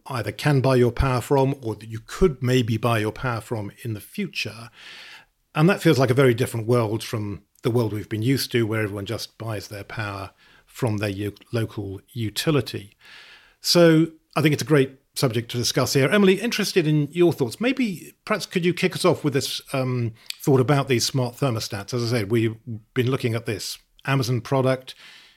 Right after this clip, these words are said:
very competitively priced. Um, looks like a potential toehold, I guess, in the energy retail world for Amazon. Can you explain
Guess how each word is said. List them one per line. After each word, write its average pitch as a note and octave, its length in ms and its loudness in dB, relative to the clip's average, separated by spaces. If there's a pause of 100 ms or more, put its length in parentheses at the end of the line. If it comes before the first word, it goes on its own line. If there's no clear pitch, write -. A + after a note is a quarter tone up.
(300)
very C3 640 2
competitively G2+ 580 -2
priced. E3 640 0 (720)
Um, B2 540 0
looks D3+ 380 0
like C3 240 0
a B2 280 0
potential B2+ 540 -2
toehold, A#2+ 640 0
I A2 80 -2
guess, G#2+ 340 -4
in A2 60 -6
the G#2+ 100 -4
energy G#2 300 -4
retail A2 400 -4
world G#2+ 300 -4
for - 140 -6
Amazon. G#2 340 -6
Can F#3+ 160 0
you A3 60 2
explain G3 440 0